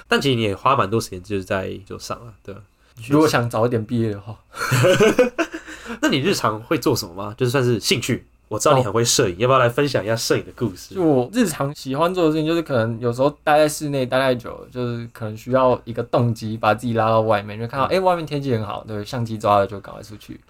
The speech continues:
Speaker 1: 我们 Ivan 就是花了很多钱，我们直接无情开问了，你花了多少钱在摄影身上啊？
Speaker 2: <laughs> 呃，因为我的器材跟底片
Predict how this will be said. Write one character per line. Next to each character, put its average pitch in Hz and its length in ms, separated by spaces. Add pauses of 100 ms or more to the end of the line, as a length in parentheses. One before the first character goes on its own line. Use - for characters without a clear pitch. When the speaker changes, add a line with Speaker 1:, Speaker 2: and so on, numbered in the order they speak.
(200)
Speaker 1:
我 107 100
们 107 160
Ivan 127 360
就 104 60
是 117 360
花 156 220
了 143 60
很 107 100
多 127 140
钱， 117 180
我 123 60
们 151 100
直 151 100
接 180 120
无 160 180
情 165 180
开 180 240
问 180 120
了， 120 80
你 117 140
花 180 220
了 247 60
多 185 80
少 151 80
钱 139 100
在 160 140
摄 170 180
影 117 100
身 131 200
上 127 220
啊？ 110 60 (300)
Speaker 2:
<laughs> - 340
呃， 135 300
因 196 80
为 254 80
我 185 180
的 131 80
器 180 240
材 107 300
跟 139 560
底 110 200
片 127 260